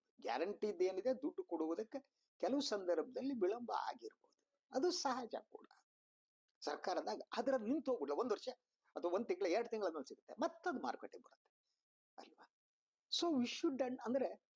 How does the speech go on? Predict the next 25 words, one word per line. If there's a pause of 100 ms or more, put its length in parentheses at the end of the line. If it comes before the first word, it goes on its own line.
(180)
ನೀವು
ಆರ್ಥಿಕತೆಯನ್ನ (440)
ರಾಜಕೀಯ
ದೃಷ್ಟಿಯಿಂದ
ನೋಡ್ಕೊಡುದು
ಅಂತ. (1000)
Economy
is
entirely
different
thing
from (140)
politics. (840)
ಅದನ್ನ (540)
ರಾಜಕೀಯದ (200)
ಜೊತೆ
ಮಿಕ್ಸ್
ಮಾಡ್ಬಿಟ್ರೆ
ಗಾನ್
ಕೇಸ್. (840)
ಆದ್ರೆ
ಇಲ್ಲಿ
ಆಗ್ತಾ
ಇರೋದೇ
ಹಾಗೆ.